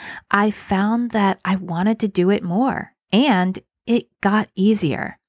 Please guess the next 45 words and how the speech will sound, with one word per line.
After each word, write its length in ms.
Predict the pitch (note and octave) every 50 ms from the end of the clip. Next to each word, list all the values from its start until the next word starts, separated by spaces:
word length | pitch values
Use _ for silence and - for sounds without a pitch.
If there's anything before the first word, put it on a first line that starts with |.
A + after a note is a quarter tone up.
| _ _ _ - - - - - - - _
Part 260 | - - G#3+ G#3 G#3+
of 100 | A3+ G#3
this 240 | G#3 G#3 G3 F#3 -
involves 460 | - F#3+ F3+ F#3 F3 E3+ E3 E3 -
communicating 720 | - - G3 F3+ F3 F3+ F3+ - - - E3+ E3 D#3 D#3
what's 160 | D#3+ D#3 - -
going 260 | - D#3+ D3+ D3+ D#3+
on 200 | E3 E3+ F3 D#3+
with 200 | D3+ D3 - -
me, 340 | - - - - G3 - _ _
actually 360 | F#3 F3+ - - - F#3 F3+
saying 540 | E3 - - F#3 F#3 F#3+ F3 D#3 C#3+ C#3+ D#3
that 260 | F3+ E3+ D#3+ D3+ - - - - - - -
I'm 140 | G#3 G3
having 320 | F#3+ F#3+ G3+ G3+ G#3+ A3 G3+
a 80 | F3+
hard 300 | F3 F#3+ F#3 F3+ F3 E3+
day 440 | E3+ F3+ F3 D#3+ B2 - - - - -
instead 340 | G3+ G3 - - G3+ F#3
of 140 | F#3 F3 F3+
withholding 680 | F3+ F3 - - - G3+ G3 G3 G3 F#3+ F3 - - -
and 160 | - F#3 F3+
confusing 560 | - F3+ - - - G3+ G3+ G3+ G3+ F3+ E3
my 140 | D#3+ D#3 D#3+
loved 280 | D#3+ E3+ F3 F#3+ F#3+ -
ones 360 | F#3+ D#3 F#3 G3 F3+ - -
with 140 | F#3 F3+ -
my 140 | D#3+ D#3+
distant 480 | D#3 - F3 E3 - - - E3+ E3+ -
energy. 600 | - F#3+ F#3+ G3 F#3 F3 E3+ - - - - G#3 - _ _ _ _ _ - - - - - -
Many 260 | - G#3+ G#3+ A#3 C#4 C#4+
times 280 | - A#3+ A3 G#3+ G#3
it 100 | A3+ G#3
had 160 | G3+ A#3 A#3
nothing 380 | A3 G#3+ G#3+ G#3+ A3 - B3+ A#3
to 100 | A3+ A3
do 140 | G3 G3 G3
with 160 | G3+ F#3+ -
them 340 | - G3+ G#3 - - - - - - - - - -
and 200 | G#3 G#3 G#3+ - - _
everything 580 | G#3 G#3+ A3 A3 A3+ A3+ G#3+ G#3+ G#3 G3 F#3 F#3
to 100 | - F#3+
do 200 | F#3 F#3+ F#3 F3+
with 160 | F3 E3+ -
me, 360 | F#3 F3+ E3+ - - - -